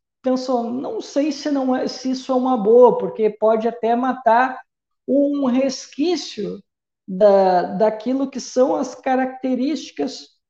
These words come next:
do P D T. E só que é aquilo, né, Cláudio?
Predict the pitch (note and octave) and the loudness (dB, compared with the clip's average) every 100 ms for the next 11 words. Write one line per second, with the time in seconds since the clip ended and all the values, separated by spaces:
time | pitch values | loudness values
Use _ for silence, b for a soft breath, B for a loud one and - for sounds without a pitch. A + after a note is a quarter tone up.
0 | _ - G3+ A#4+ B4+ - B3+ - G3 F3+ | _ 2 6 6 4 0 -2 0 -2 0
1 | E3 E3 _ _ _ _ _ _ _ G4+ | -6 -12 _ _ _ _ _ _ _ -20
2 | A#4 A4 B3+ - - A4 - F4+ E4 - | -18 -16 -16 -16 -12 -10 -6 -4 -4 -4
3 | - - - D#4 A#3 G#3 A3 A3 A3+ F#3 | -6 -8 -6 -4 -4 -4 -6 -8 -8 -8
4 | E3 | -10